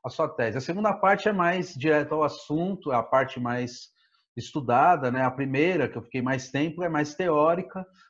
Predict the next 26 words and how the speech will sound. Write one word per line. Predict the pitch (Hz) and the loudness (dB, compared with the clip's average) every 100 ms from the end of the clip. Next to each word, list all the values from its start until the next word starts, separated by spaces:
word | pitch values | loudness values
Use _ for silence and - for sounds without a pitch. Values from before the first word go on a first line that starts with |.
| _ | _
mas | 160 160 | 2 4
ela | 208 | 4
é | |
muito | 180 180 | 2 0
importante | 202 202 196 196 170 180 180 180 | 0 0 0 0 -2 -2 -4 -10
porque | 170 - | -10 -2
é | 175 | 2
ela | 160 190 | 4 2
que | 190 | -2
vai | 208 | -2
colocar | 214 214 - 143 | 2 0 2 0
o | 123 | 0
problema, | - 156 127 123 101 87 90 | -4 -4 -2 -2 -4 -8 -10
né? | 110 113 | -4 -4
A | |
segunda, | 120 170 143 180 233 240 233 - _ _ 143 | -4 -6 -4 -4 -2 -2 -4 -10 _ _ -4
você | 143 170 | -2 0
lendo | 160 165 185 170 | 4 4 4 0
a | |
primeira, | 151 156 165 196 | 0 2 2 2
você | 196 208 | -2 2
já | 226 | 2
sabe | 226 208 202 143 | 2 0 2 0
qual | 151 139 | -2 -2
vai | 139 | -4
ser | 131 151 147 156 | -6 -2 0 0